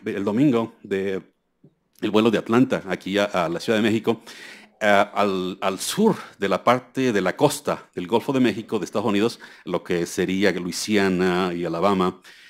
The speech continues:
una vez, eh, unos cinco minutos después de pasar uno por la costa, una gran cantidad, vi una gran cantidad de, de luces. Entonces,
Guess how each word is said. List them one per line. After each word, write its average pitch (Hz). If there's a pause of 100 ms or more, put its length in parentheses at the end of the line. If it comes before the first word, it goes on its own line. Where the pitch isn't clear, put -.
(280)
una 117
vez, 139
eh, 117
unos 123
cinco -
minutos 131
después 123
de 98
pasar 101
uno 120
por 107
la 92
costa, 113 (400)
una 131
gran 147
cantidad, 131
vi 120
una 143
gran 151
cantidad 127
de, 113
de 92
luces. - (460)
Entonces, 123